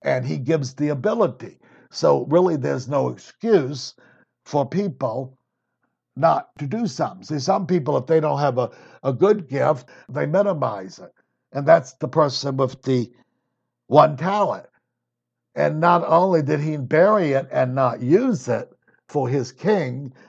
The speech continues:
he blamed the king of being too hard. I mean, that's, that's a good one, isn't it? He insulted him. And the Lord said, "You should have given this talent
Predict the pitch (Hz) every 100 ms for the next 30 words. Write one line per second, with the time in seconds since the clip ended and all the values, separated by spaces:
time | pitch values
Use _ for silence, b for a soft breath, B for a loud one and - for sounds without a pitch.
0 | b b b 196 190 185 208 254 226 139
1 | 147 156 147 143 131 160 135 175 170 208
2 | 202 101 - 120 _ _ _ _ _ _
3 | _ _ - 151 151 151 139 131 - 131
4 | 185 190 165 - 131 170 170 151 180 233
5 | 170 123 147 113 110 139 131 - 185 220
6 | 160 127 - _ _ _ _ _ _ _
7 | 135 143 135 135 165 190 180 127 - 156
8 | 139 143 127 b b b 175 - 190 170
9 | 196 196 190 156 139 127 - 151 139 143
10 | 170